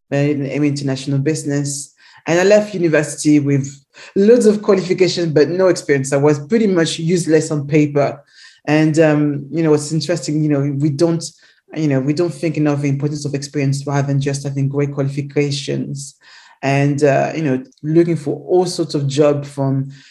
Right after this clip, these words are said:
door-to-door sales to, you know, working on a, you know, sales floor. And, um, I find myself working in oil and gas. And that's really when my experience within, you know, my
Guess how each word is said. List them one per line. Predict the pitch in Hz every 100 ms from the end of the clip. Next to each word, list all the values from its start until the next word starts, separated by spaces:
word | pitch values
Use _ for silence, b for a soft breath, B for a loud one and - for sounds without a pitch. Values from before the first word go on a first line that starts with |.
| B -
door-to-door | 151 156 160 156
sales | 156 151 147 147 143 143
to, | 139
you | 135 131 147
know, | 131
working | 135 147 147 143 139
on | - 135
a, | 135
you | 139 147
know, | 131
sales | 127 151 147 143 -
floor. | 151 151 147
And, | 131 131 135 B B B B -
um, | 147 143 139 135
I |
find | 139 170 165
myself | 139 - 143 139 139
working | 143 139 139 135 -
in | 143 139
oil | 151 156
and | 139 135
gas. | 147 120 123 - - - B B B B
And | 143 143 139 139
that's | 156 139
really | 147 143
when | 139 147 147 143 143 143
my | 143 139 139
experience | 135 - - - 156 143 139
within, | 139 131 139 139 135
you | 135
know, | 127
my | 135 139 139 139